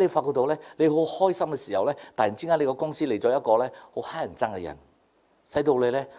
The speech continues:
從此以後你返，返工係唔開心咗。有冇遇過噉嘅事啊？嚇，你嚟到教會呢，好開心㗎，突然之間某個弟兄或者某個姊妹出現呢，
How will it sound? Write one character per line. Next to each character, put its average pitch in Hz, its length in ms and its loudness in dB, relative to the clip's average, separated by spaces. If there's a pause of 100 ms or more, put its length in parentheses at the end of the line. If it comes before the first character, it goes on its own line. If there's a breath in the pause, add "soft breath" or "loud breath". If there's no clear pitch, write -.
從 110 180 -4
此 123 140 -4
以 127 220 -2
後 92 200 0 (220 soft breath)
你 120 140 -2
返， 131 320 -4
返 131 180 -2
工 117 160 0
係 92 160 -6
唔 80 140 -12
開 101 160 -4
心 95 200 -4
咗。 78 160 -8 (340 soft breath)
有 101 100 -2
冇 104 100 0
遇 98 140 -6
過 95 100 2
噉 98 80 -2
嘅 98 160 -6
事 - 200 -12
啊？ - 180 -14 (680 soft breath)
嚇， - 200 -4 (260 soft breath)
你 165 80 4
嚟 202 240 8
到 208 80 8
教 185 260 4
會 190 140 6
呢， 226 100 6 (160 loud breath)
好 196 120 4
開 196 260 4
心 202 140 2
㗎， 170 260 -2
突 - 40 -16 (160 loud breath)
然 151 140 2
之 233 160 -2
間 208 160 4
某 147 160 2
個 190 80 2
弟 127 220 2
兄 196 160 4
或 135 80 2
者 175 100 4
某 156 140 2
個 196 60 4
姊 175 160 -4
妹 160 80 -2
出 202 120 -2
現 131 140 0
呢， 147 100 2